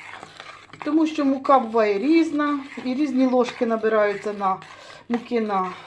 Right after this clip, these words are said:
ложку, і сахару, і яйця буває різне, велике, мале. Тобто, е, молоком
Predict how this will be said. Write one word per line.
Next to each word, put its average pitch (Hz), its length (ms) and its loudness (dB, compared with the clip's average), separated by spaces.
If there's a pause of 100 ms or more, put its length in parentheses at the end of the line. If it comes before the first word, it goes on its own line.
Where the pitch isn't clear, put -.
ложку, 285 600 -2
і 233 200 -6
сахару, 294 640 2
і 254 220 -4
яйця 220 420 2
буває 285 420 2
різне, 247 380 -2 (440)
велике, 240 380 0
мале. 226 440 2 (240)
Тобто, 262 380 -2
е, 247 220 4 (180)
молоком 311 800 4